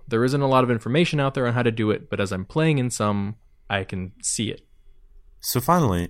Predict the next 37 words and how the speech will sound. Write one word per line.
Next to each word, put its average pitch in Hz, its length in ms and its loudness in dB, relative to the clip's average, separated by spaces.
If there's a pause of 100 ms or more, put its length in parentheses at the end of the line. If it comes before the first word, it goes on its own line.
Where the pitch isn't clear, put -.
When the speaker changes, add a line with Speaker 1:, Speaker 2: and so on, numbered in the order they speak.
(120)
Speaker 2:
my 98 100 -4
question 156 400 -2
is, 85 340 -2 (340)
what 185 220 0
should - 180 -4
a 185 60 2
D 101 280 2
M 90 200 4
of 78 120 0
a 71 60 -2
play-by-post 87 680 -2
game 76 260 -2
know 95 240 0
about 90 220 0
the 78 80 -4
differences 73 480 -6
compared 82 420 -4
to - 120 -8
in-person 73 520 -4
play? 57 260 -6 (720)
And 117 100 4
as 117 120 2
a 117 40 -2
follow-up, 135 580 2 (840)
what 120 260 0
should 175 180 -2
you 143 120 -4
suggest 95 500 0
to - 80 -6
players 85 720 0 (140)
on 85 360 2
which 127 180 -2
classes 92 480 0
or 82 80 0
abilities 73 460 -2
to 76 140 -6
avoid? 82 420 -4